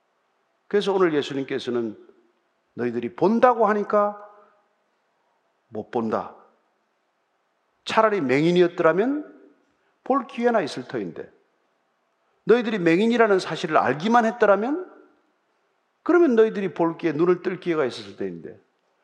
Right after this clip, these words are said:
너희들이 본다고 하니까 평생 눈이 먼 채로 살겠구나." 이런 말씀을 듣는 것이죠.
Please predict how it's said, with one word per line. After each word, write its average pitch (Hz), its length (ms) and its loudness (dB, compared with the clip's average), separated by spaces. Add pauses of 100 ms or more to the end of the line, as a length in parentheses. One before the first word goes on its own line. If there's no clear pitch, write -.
(140)
너희들이 220 500 -2
본다고 285 540 4
하니까 214 540 0 (280)
평생 269 540 -2 (180)
눈이 240 320 0
먼 131 280 0
채로 151 320 -4
살겠구나." 147 800 -4 (320)
이런 262 420 -2
말씀을 117 540 -4
듣는 104 340 -8
것이죠. - 540 -14